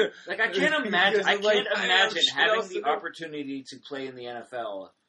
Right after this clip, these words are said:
Speaker 2: and not showing up to play.
Speaker 1: I know.
Speaker 2: Unless, unless you're serious about retiring and,
Speaker 1: Yeah.
Speaker 2: like, doing the health thing.
Speaker 1: Well,
Speaker 2: Like, do
Speaker 1: he's
Speaker 2: the
Speaker 1: trying to
Speaker 2: Jason Worlds. Be like, "I'm retiring a Steeler.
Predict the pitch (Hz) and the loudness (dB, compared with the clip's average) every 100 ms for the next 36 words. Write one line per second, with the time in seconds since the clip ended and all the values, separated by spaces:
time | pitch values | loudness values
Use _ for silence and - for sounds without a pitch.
0 | _ _ _ _ _ - 123 120 117 120 | _ _ _ _ _ -14 -12 -12 -8 -8
1 | 120 - 127 117 110 - 104 107 95 - | -8 -10 -10 -10 -14 -18 -20 -18 -18 -18
2 | _ _ _ - 180 240 254 135 156 151 | _ _ _ -12 -8 -4 -6 -6 -8 -6
3 | 139 151 - - 143 139 135 147 - 156 | -2 -2 -4 -10 -10 -8 -6 -6 -8 -10
4 | - 143 143 143 143 120 123 117 110 - | -8 -6 -4 -6 -8 -6 -6 -8 -14 -14
5 | 110 117 139 151 170 _ _ _ _ _ | -10 -10 -10 -12 -18 _ _ _ _ _
6 | _ 92 90 107 - 120 120 117 _ - | _ -20 -14 -10 -8 -4 -6 -6 _ -16
7 | 131 123 113 120 127 - 156 254 262 220 | -16 -14 -12 -10 -12 -8 -4 0 0 0
8 | 247 254 247 247 233 254 220 220 247 139 | -4 -4 0 2 2 0 0 0 0 -2
9 | 113 - - 160 170 165 165 185 185 190 | -6 -14 -14 -10 -6 -6 -6 -8 -8 -4
10 | 185 180 180 165 - 147 98 | -4 -4 -8 -12 -10 -8 -10